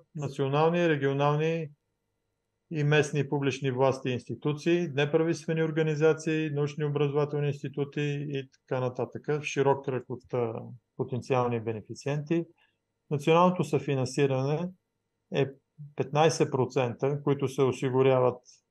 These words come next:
от М Р Р Б като национален орган, а пет процента са собствен принос на бенефициентите. Във всеки един проект, в който участват, пет процента са техния личен принос, петнайсет процента са от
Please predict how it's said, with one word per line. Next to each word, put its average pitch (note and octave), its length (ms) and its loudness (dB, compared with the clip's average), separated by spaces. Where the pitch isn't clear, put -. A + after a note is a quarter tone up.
от C3 260 -2
М C3+ 180 2
Р B2+ 120 4
Р B2 120 0
Б B2 160 0
като C3 220 -8
национален A#2+ 600 0
орган, C#3+ 340 2
а C3+ 160 2
пет F#3 240 4
процента D3+ 520 2
са E3 120 -8
собствен D3 500 2
принос D3+ 400 0
на D3+ 120 -2
бенефициентите. B2+ 920 -2
Във A#2+ 120 -4
всеки E3 300 0
един C3 240 0
проект, C#3 380 2
в - 40 -20
който C3 320 2
участват, C3 560 0
пет D#3 220 4
процента C#3 460 0
са B2 240 -4
техния A#2+ 380 -4
личен D3 460 -2
принос, F3 400 2
петнайсет D3 500 2
процента C3+ 460 0
са - 160 -2
от A#2+ 180 0